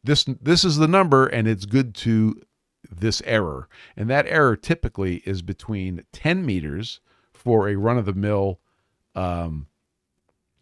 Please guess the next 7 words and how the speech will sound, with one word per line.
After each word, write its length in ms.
a 60
run-of-the-mill, 840
uh, 380
G 160
P 200
S, 300
uh, 280